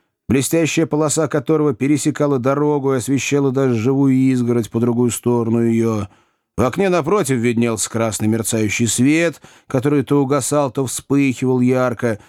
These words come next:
пробираясь сквозь спущенные занавески и свидетельствуя о том, что в камине пылает огонь.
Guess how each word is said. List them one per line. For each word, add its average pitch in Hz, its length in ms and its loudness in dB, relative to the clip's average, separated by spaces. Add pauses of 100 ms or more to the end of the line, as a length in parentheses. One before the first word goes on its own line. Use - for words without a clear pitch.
(160)
пробираясь 117 500 0
сквозь 120 300 -2
спущенные 113 520 -2
занавески 113 680 0
и 101 40 -2
свидетельствуя 104 760 -2
о - 20 -6
том, 107 180 -2
что - 160 -8
в - 80 -6
камине 107 340 0
пылает 107 380 -4
огонь. 104 500 0